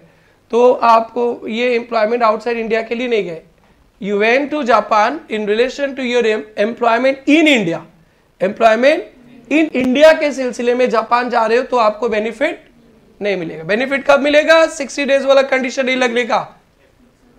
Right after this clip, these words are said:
आपका जो sources of income, जो कमाई करने का जो employment है, वो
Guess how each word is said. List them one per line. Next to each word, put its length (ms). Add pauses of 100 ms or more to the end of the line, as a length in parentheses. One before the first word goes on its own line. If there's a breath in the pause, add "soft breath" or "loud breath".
(1300)
आपका 320
जो 180
sources 540
of 80
income, 280
जो 120
कमाई 340
करने 360
का 140
जो 100
employment 640
है, 100
वो 460